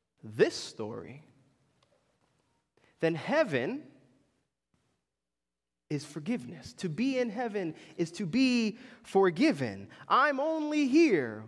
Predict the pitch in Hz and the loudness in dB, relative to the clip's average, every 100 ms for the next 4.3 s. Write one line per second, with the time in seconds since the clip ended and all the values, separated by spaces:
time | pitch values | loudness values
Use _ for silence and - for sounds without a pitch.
0 | - 185 196 240 196 262 262 233 220 269 | -2 0 2 2 2 2 4 2 4 0
1 | 277 247 - 254 262 247 240 240 254 247 | -2 -4 2 2 2 0 -2 0 0 0
2 | 240 233 - 262 320 330 311 294 233 226 | 0 -2 -4 -2 -2 -2 -2 -2 -2 0
3 | 330 330 214 247 240 226 214 190 - 165 | 0 0 -2 -4 -4 -2 -2 -2 -4 -4
4 | 147 - 95 | -4 -6 -14